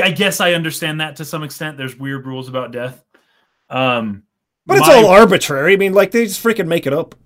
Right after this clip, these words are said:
Speaker 2: as
Speaker 1: my,
Speaker 2: they go.
Speaker 1: I know, but my rule is, because y-, my rule is they aren't dead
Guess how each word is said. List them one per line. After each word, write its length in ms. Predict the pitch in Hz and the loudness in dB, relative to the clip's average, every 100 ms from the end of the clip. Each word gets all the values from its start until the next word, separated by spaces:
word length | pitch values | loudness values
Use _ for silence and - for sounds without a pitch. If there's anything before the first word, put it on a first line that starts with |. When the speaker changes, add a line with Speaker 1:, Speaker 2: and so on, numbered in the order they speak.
| _ - | _ -8
Speaker 2:
as 160 | 147 | -2
Speaker 1:
my, 120 | 190 254 | 0 0
Speaker 2:
they 40 | |
go. 120 | 208 | 2
Speaker 1:
I 120 | 208 | 2
know, 320 | 196 269 196 - - | 2 2 0 -6 -6
but 120 | 170 | -2
my 160 | 208 | 0
rule 500 | 220 156 247 269 180 147 | -2 -4 -2 0 -2 -4
is, 400 | 147 139 139 _ _ _ _ - | -4 -4 -8 _ _ _ _ -10
because 460 | 190 196 208 165 - _ _ | -8 -4 -6 -6 -16 _ _
y-, 140 | 160 165 _ _ _ | -18 -18 _ _ _
my 140 | 175 | -8
rule 340 | 208 180 285 247 | -6 -4 -4 -4
is 260 | 208 160 | -6 -8
they 160 | 156 202 | -8 -8
aren't 400 | 175 214 - 151 | -6 -6 -8 -10
dead 460 | 165 175 160 135 | -6 -4 -4 -6